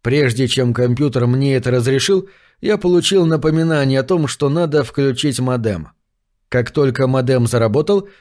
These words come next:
компьютер попросил набрать телефонный номер из региона триста двенадцать. Триста двенадцать — это Чикаго,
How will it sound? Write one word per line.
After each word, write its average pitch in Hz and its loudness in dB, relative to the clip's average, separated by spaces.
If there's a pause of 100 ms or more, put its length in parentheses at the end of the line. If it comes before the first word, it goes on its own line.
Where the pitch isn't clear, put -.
(180)
компьютер 180 0
попросил 160 0
набрать 143 0
телефонный 139 0
номер 175 2
из 131 -2
региона 143 0
триста 147 -2
двенадцать. 139 -6 (440)
Триста 127 -2
двенадцать — 123 -2
это 139 -2
Чикаго, 156 -2